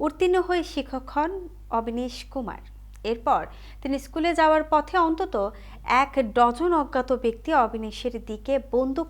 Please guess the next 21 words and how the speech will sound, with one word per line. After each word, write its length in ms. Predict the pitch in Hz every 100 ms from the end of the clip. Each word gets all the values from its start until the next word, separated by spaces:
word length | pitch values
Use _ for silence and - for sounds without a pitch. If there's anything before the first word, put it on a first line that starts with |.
| -
ঠেকিয়ে 400 | 320 - 302 160 - - -
তাকে 240 | - 247 254
অপহরণ 540 | 190 175 185 190 170
করে। 260 | 160 160 120 - - - -
এরপর 380 | 196 233 277 208 185 - - -
তাকে 240 | 233 233 277 247
মারধর 420 | 247 262 254 330 339
করে 220 | 349 359 302
জোরপূর্বক 680 | 311 320 302 311 269 311 320 - 247
এক 100 | 262 269 262
তরুণীর 440 | 262 247 254 254 -
সঙ্গে 260 | 294 294 294 208 -
বিয়ে 240 | 269 311
দেয়া 260 | 247 180 156
হয়। 260 | - 120 - - - - -
তবে 300 | - 392 226 190 - - -
এই 140 | 311 339 339
তরুণীর 440 | 339 339 392 427 -
সঙ্গে 240 | 403 302 240
অবিনেশের 500 | 240 277 294 285 330 330 320
চার 200 | 302 294